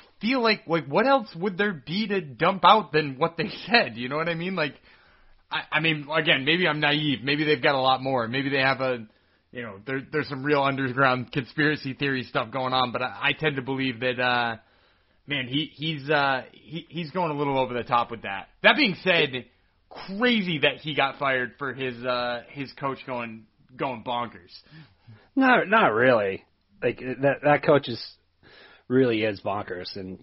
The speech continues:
Speaker 2: Diego, it's not like he's a big draw at this point. He, he is, uh, he, he's well past his expiration date as it is. But maybe it goes, maybe it's even deeper, Dan. It, maybe he knows way too much. He knows where all the bodies are,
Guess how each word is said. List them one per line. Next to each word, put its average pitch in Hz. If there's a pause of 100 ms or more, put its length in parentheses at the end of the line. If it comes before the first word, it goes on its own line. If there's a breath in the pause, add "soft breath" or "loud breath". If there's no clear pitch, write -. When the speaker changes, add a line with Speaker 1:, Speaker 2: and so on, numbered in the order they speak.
Speaker 2:
Diego, 113
it's 98
not 113
like 104
he's 101
a 98
big 92
draw 101
at 98
this 95
point. 95 (140)
He, 113 (140)
he 131
is, 123 (140)
uh, 107
he, 98
he's 139
well 120
past 113
his 101
expiration 104
date 101
as 98
it 104
is. 98
But 127
maybe 160
it 143
goes, 147 (120)
maybe 139
it's 135
even 127
deeper, 113
Dan. 98 (320 soft breath)
It, 127 (140)
maybe 131
he 131
knows 113
way 110
too -
much. 107
He 135
knows 131
where 131
all 120
the 117
bodies 107
are, 98